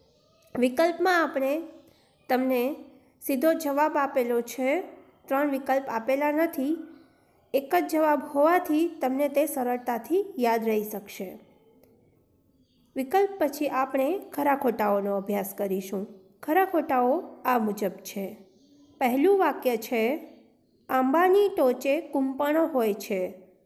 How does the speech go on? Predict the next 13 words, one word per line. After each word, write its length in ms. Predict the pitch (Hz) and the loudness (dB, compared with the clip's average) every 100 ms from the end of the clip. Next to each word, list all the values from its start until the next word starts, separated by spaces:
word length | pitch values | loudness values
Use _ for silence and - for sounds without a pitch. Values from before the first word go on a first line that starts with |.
| _ _ _ | _ _ _
આ 200 | 302 359 | 0 2
વિધાન 520 | 349 285 277 262 311 392 - - _ - | 2 2 0 0 0 -2 -8 -20 _ -4
ખરું 340 | 240 226 220 | 0 2 0
છે. 360 | 214 202 185 196 - _ _ _ _ _ _ - | -2 -6 -6 -10 -18 _ _ _ _ _ _ -2
બીજું 420 | 247 262 370 392 | 0 2 4 6
વાક્ય 400 | 359 - 262 220 | 4 2 0 0
છે, 500 | - 240 226 311 - - - _ _ | -2 -2 0 0 -4 -16 -20 _ _
મીંદડીની 760 | 254 294 339 403 359 320 320 311 | 2 6 6 6 6 6 4 0
આંખો 480 | 247 226 - 302 403 | -4 -4 2 2 2
કાળી 600 | - - 240 214 220 214 | -4 0 2 2 0 -4
છે. 360 | - 196 190 - - _ _ _ _ _ - | -6 -6 -6 -12 -20 _ _ _ _ _ -4
આ 180 | 294 349 | 0 2
વિધાન 500 | 359 277 262 269 381 | 2 0 2 0 0